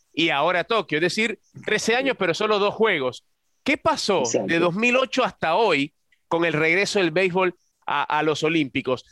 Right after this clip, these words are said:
Speaker 1: ¿Qué modificaciones hay de la década pasada para el béisbol de hoy que vamos a ver en estas justas?
Speaker 2: Bueno, el, el presidente de la W B C C, Ricardo Fraccari, ha hecho un trabajo tremendo.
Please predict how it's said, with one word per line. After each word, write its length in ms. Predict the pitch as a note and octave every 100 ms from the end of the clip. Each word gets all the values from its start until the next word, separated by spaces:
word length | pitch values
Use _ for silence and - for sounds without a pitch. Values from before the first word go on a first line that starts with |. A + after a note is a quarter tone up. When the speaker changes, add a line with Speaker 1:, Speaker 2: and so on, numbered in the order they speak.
| _ _ -
Speaker 1:
¿Qué 140 | A#3 B3+
modificaciones 1000 | C4+ A#3 - F#3+ F#3 D#3+ G3 G#3 F#3+
hay 320 | G#3 F3 C#3 A#2+
de 240 | B2 D3+
la 160 | D3 D3+
década 440 | A3 A#3 A3 F#3
pasada 580 | E3 C#3 F#3+ G#3+ A3 A3 _ _ -
para 240 | D#3+ D#3+
el 120 | D#3
béisbol 420 | D3+ D3+ C#3+ G3 F3+
de 140 | F#3
hoy 200 | G3 G#3+
que 180 | - D#3
vamos 400 | D#3 F#3 G3 -
a 100 | D#3
ver 340 | E3+ G3+ G#3 -
en 140 | D#3
estas 200 | E3 D#3+
justas? 640 | C#3 B2 - A2 - - _ _ _ _ _
Speaker 2:
Bueno, 460 | C3+ C3+ C3 G#2+ - _
el, 400 | C#3 B2+ B2+ C#3+
el 160 | C#3+ A#2
presidente 600 | B2+ A#2 C#3+ E3+ D#3+ F3
de 120 | D#3
la 140 | C#3+
W 420 | C#3+ C3 C3+ E3+
B 160 | D#3 D#3+
C 160 | - C#3
C, 200 | D#3 B2+
Ricardo 480 | A#2+ A#2+ D3 D3+
Fraccari, 580 | C3 C3+ - C#3+ C3+ C3
ha 120 | C3
hecho 260 | C#3+ - D3
un 120 | C#3+
trabajo 460 | D3+ C#3+ C#3+ C#3 -
tremendo. 720 | C3 C3 C3+ C#3 B2 G#2 G#2+